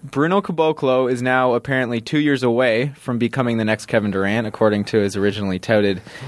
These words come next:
two years away from being two years away. Um, what notable Utah Jazz swingman went three picks after him in the twenty fourteen draft?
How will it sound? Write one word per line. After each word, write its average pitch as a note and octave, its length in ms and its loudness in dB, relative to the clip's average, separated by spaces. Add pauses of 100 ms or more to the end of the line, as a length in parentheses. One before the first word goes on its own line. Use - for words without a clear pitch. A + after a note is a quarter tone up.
two C#3 120 0
years B2 240 2
away A2+ 240 4
from A2 180 -6
being G#2 220 0
two B2 100 -2
years G#2 220 0
away. B2 340 2 (640)
Um, D3+ 680 2
what C#3 320 0
notable D#3+ 480 2
Utah D3+ 440 2
Jazz C3 500 2
swingman A2 680 -2
went G#2+ 220 0
three B2+ 280 0
picks C3 300 -2
after A2+ 360 0
him G2+ 220 -2
in F#2+ 80 0
the F#2+ 80 -2
twenty G#2 240 -2
fourteen F#2+ 400 -4
draft? D2 460 -4